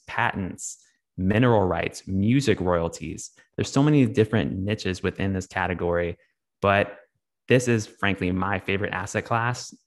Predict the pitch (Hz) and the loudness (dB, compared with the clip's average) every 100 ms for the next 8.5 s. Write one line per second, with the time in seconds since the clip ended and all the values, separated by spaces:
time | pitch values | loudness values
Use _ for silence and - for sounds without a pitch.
0 | - 98 98 - - 95 - 92 92 90 | -4 -2 -2 -4 -8 -8 -2 0 0 0
1 | - - - - 98 95 95 - - - | -6 -8 -8 -2 0 0 -4 -12 -14 -14
2 | - 95 98 98 87 92 - - _ 98 | -10 -2 0 0 0 -4 -6 -10 _ -10
3 | - - 98 101 - - 98 - 90 95 | -10 -4 -2 -2 -6 -4 -2 -2 -6 -6
4 | 104 98 98 - - - _ _ _ _ | -4 -2 -2 -4 -12 -16 _ _ _ _
5 | 98 98 92 98 101 101 95 95 - 92 | -2 0 -2 -2 2 4 2 0 -4 -4
6 | 90 - 95 101 101 98 - - - _ | -4 -4 -2 0 0 -2 -4 -12 -14 _
7 | - 92 - 98 90 90 87 92 90 90 | -6 -4 -2 -2 0 -2 -2 0 2 2
8 | 95 87 90 92 - | 0 -4 -2 -4 -6